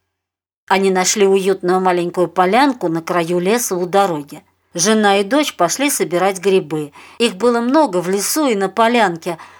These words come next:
а Анатолий Петрович, довольный, что теперь ему никто не мешает, стал пробовать себя в исполнении песен в жанре тяжелого рока.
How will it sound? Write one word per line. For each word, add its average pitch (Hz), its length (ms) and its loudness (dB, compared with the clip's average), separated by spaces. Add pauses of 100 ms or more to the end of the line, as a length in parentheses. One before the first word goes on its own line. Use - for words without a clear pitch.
(340)
а 220 140 8
Анатолий 285 440 2
Петрович, 269 760 0
довольный, 202 640 2
что 247 180 -4
теперь 359 380 2
ему 202 240 0
никто 208 380 0
не 208 140 0
мешает, 320 580 2 (360)
стал 185 400 2
пробовать 254 680 0
себя 226 280 2
в 220 80 -2
исполнении 190 680 0
песен 226 520 0
в 147 100 -12
жанре 214 520 2
тяжелого 185 880 0
рока. 165 440 -2